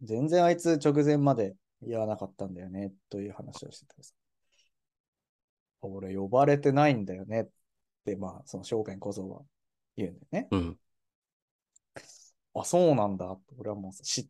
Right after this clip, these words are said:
Speaker 1: てるけど知ってないふりをするね。
Speaker 2: はいはいはい。
Speaker 1: まあ、なんかどうやらその、なんか、高校の時の別の友達つながりで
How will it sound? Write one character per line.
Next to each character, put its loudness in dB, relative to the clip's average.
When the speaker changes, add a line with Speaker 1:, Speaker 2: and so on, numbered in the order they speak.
Speaker 1:
て 6
る 2
け -2
ど -8
知 -4
っ -10
て -6
な 2
い 0
ふ -10
り -18
を -20
す -18
る -20
ね。 -10
Speaker 2:
は 2
い -2
は -16
い -18
は -10
い。 -14
Speaker 1:
ま 0
あ、 4
な 6
ん 2
か 4
ど 4
う 6
や 6
ら 2
そ -6
の、 -6
な -2
ん -12
か、 -12
高 2
校 -4
の -6
時 -4
の -2
別 2
の 2
友 2
達 -2
つ -8
な -4
が 0
り -2
で 0